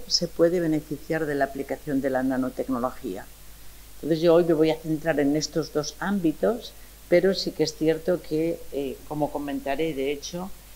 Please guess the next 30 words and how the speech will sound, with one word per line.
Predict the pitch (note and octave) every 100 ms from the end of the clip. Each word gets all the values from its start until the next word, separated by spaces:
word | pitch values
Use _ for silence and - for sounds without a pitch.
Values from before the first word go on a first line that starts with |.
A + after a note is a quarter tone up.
| - - -
eh, | - -
hay | D3+ D3
otros | D3 C3+ D3+
muchos. | C3 C3 - G#2+ - - -
Bueno, | G#3 F#3+
cuando | F#3 F#3 F#3+
hablamos | A#3+ A#3+ F3+
de | F3
ciencia, | - F#3+ F#3+ F#3+ E3 D#3 F#3+ - - - - - - -
bueno, | C3+ - - -
y |
cuando | B2+ B2 C3 B2+
recibimos | C#3 D3 D#3+ F#3 F3+ -
este | E3 E3+
tipo | D3 D#3+ D#3+
de | D3
reconocimientos, | D3 D3+ D3 D3 D3 D3+ D#3+ F3 D#3+ D#3+ D#3+ D#3+ - - - -
yo | D3
siempre | - D#3+ D3 D3
digo, | C3 B2 A#2+
a |
ver, | C3+ C3+
lo | C#3
que | C3+
voy | C3+
a | D3
contar | E3 E3+ F3
aquí | E3+ D3 D#3+ D3
hoy, | D3+
lógicamente, | D3+ D#3+ F#3 D#3 D#3 D3 C#3 C3 D3